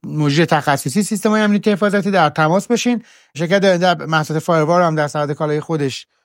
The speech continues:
گذاشته و می‌تونن بچهٔ واحد فروشمون از ساعت نه تا شش بعد از ظهر پاسخگوی شما عزیزان باشن. واحد فنی و پشتیبانی اونم خدماتمون در حقیقت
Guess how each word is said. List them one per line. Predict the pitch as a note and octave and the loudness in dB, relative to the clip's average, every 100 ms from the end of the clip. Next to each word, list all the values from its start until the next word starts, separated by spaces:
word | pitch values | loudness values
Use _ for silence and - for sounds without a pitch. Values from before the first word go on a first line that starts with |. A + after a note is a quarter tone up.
| _ - | _ 0
گذاشته | D#3+ D#3+ D#3+ D#3 - A#3 G#3+ F#3+ F#3 - _ _ C#3+ D3+ | 0 4 2 0 0 2 4 2 0 -6 _ _ -10 0
و | G3+ G3+ F#3+ | 2 4 0
می‌تونن | F3+ G#3+ A3 A3 G#3+ G#3 | -2 -4 -2 0 0 2
بچهٔ | F3+ - | 0 0
واحد | E3 E3+ | 0 0
فروشمون | E3 F3+ F3 G3 | 0 -4 -4 -2
از | F3 | -2
ساعت | E3+ E3 | -2 -2
نه | F3+ F#3 D3+ - | 0 0 0 -2
تا | C#3 | -8
شش | G#3 G3 | -6 0
بعد | A#3 G#3+ | 2 4
از | G#3 F#3 | 2 0
ظهر | G3+ G3+ G3 _ _ _ - | 0 -2 -4 _ _ _ -8
پاسخگوی | D#3+ E3 D#3+ G3+ | -6 -4 -4 -4
شما | F#3+ F#3+ | 0 -2
عزیزان | D#3 F3+ F3 | 0 -2 2
باشن. | G3+ G#3+ A#3 | 0 2 0
واحد | G#3+ G3 A3+ | 2 2 2
فنی | F#3 A3 G#3+ A3 A3 - _ _ - | 0 0 0 -2 -4 -8 _ _ -2
و | G3 | 0
پشتیبانی | G#3 - G#3+ G#3 | 0 0 -2 0
اونم | G#3+ G#3+ G#3 G#3 G3+ E3 F3 | 2 2 2 2 -2 -10 -2
خدماتمون | F#3 G3+ G3 G3 G#3 G3+ | 0 2 0 0 0 2
در | G3 | 4
حقیقت | F#3+ G3 G3 G3+ F#3 - - | 4 4 2 2 -2 -16 -18